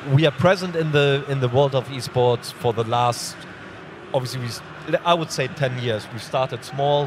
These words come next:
We had those little tournaments in hotels somewhere.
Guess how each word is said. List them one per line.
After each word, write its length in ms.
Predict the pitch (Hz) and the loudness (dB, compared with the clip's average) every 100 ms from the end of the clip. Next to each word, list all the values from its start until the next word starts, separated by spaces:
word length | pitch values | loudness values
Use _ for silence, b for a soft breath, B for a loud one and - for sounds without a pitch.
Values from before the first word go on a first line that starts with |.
| 120 | 0
We 80 | |
had 180 | 120 120 | 0 2
those 400 | 135 120 117 - 120 | 2 2 2 -6 0
little 240 | 131 131 | 2 2
tournaments 540 | 127 131 123 123 117 | 4 2 4 0 -2
in 120 | 117 113 | -4 -4
hotels 680 | 110 - 127 127 123 117 | -6 0 2 4 2 0
somewhere. 600 | - 120 120 120 123 120 | 0 2 2 2 4 2